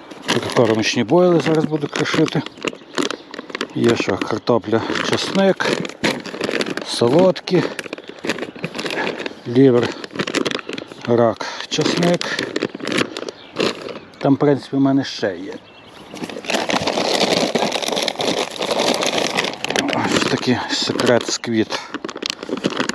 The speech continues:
В принципі, їх і може і по кришу.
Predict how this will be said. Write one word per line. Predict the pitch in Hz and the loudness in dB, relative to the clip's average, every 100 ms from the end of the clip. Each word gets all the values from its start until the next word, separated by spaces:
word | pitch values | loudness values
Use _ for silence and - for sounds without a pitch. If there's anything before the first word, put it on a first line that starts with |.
| - - - - - - - | -8 -16 -10 -8 -4 -2 0
В | - - - | 0 0 0
принципі, | 131 - - 127 | 0 -2 -2 2
їх | 135 - | 2 2
і | 131 | 4
може | 127 127 120 | 6 4 2
і | |
по | 117 - | 0 -2
кришу. | - 110 107 - 190 | 2 4 4 2 0